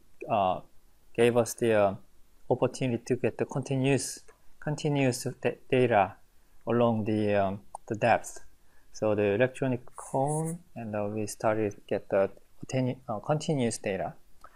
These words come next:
And, uh, in nineteen eighties, and people started to, um, install some sensors at the cone. So the, they first installed the pore pressure measurement. So they applied the piezo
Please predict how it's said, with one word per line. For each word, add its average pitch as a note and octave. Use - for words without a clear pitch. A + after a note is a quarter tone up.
And, B2
uh, B2
in D3
nineteen D#3+
eighties, E3+
and A#2+
people E3+
started D#3
to, C#3
um, A2+
install D3
some B2
sensors D3+
at -
the A2+
cone. A#2+
So A#2
the, A2+
they C3
first D3+
installed C3
the B2
pore D#3+
pressure C3+
measurement. B2+
So G2+
they G#2+
applied G#2+
the G#2+
piezo C3+